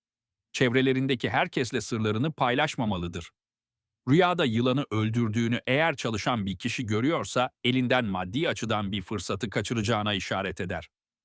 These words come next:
Yılan, çalışan kişiler için bazen maddi gücü alamet eder. Yılanın öldürülmesi bir fırsatın elinizden kaçacağına işarettir. Rüyada yılanın evden çıktığını görüyorsanız,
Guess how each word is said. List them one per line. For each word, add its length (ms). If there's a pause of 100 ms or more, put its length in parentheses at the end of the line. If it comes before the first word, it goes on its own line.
(300)
Yılan, 380
çalışan 480
kişiler 360
için 340
bazen 380
maddi 460
gücü 220
alamet 460
eder. 280 (220)
Yılanın 440 (100)
öldürülmesi 720
bir 140
fırsatın 600 (180)
elinizden 560
kaçacağına 580
işarettir. 720 (720)
Rüyada 360
yılanın 460 (120)
evden 340
çıktığını 460
görüyorsanız, 800